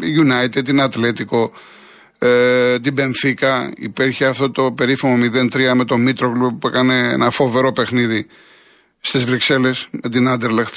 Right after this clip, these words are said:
και γενικά ο Μήτρογλου πήγε καλά με τον, ε, Μίτσελ. Ε, άρα λοιπόν, από τη μία λέμε ότι ο Μίτσελ προπονητικά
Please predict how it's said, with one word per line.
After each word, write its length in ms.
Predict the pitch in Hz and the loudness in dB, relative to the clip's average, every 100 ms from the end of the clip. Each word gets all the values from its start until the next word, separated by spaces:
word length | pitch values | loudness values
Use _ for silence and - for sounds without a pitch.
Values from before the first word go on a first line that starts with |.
| - | -4
και 100 | 127 | 0
γενικά 300 | 123 120 165 | 2 2 2
ο 60 | |
Μήτρογλου 380 | 143 131 113 107 | 2 0 -2 -6
πήγε 220 | 110 104 | -6 -6
καλά 280 | 95 101 95 | -2 -2 -2
με 180 | 90 98 | -4 -6
τον, 300 | 87 87 92 | -6 -4 -4
ε, 100 | 92 | -4
Μίτσελ. 400 | 92 90 - - - _ - - - - - - - _ | -4 -6 -6 -10 -18 _ -20 -20 -20 -18 -20 -20 -20 _
Ε, 1040 | - - 62 58 62 64 60 58 - - - - - - - | -4 0 2 2 0 0 0 -2 -2 -4 -6 -8 -10 -12 -2
άρα 280 | 139 160 | 0 2
λοιπόν, 540 | 165 143 135 127 127 - _ _ _ _ | 2 0 0 -2 -4 -10 _ _ _ _
από 260 | - 107 120 | -6 -4 -4
τη 140 | 120 | -2
μία 260 | 117 165 151 | 0 2 2
λέμε 440 | 147 143 110 - _ | 2 2 0 -4 _
ότι 300 | 113 110 120 | -10 -4 -2
ο 80 | 113 | 0
Μίτσελ 500 | 139 - 123 87 76 - _ _ _ _ _ _ | 0 0 -2 -4 -10 -20 _ _ _ _ _ _
προπονητικά 880 | 127 113 123 117 110 - 135 87 | -4 0 0 0 -4 0 0 -2